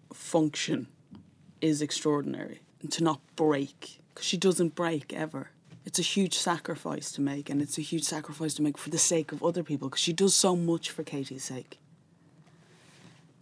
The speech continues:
She's the, the, a lot of people say surrogate mother, but I think of her more as a sister.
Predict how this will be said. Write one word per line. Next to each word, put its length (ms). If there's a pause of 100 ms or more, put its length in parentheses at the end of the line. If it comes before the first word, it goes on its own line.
(160)
She's 400
the, 220 (240)
the, 420 (440)
a 40
lot 80
of 60
people 200
say 120
surrogate 460
mother, 240
but 160
I 60
think 240
of 80
her 120
more 240
as 120
a 60
sister. 500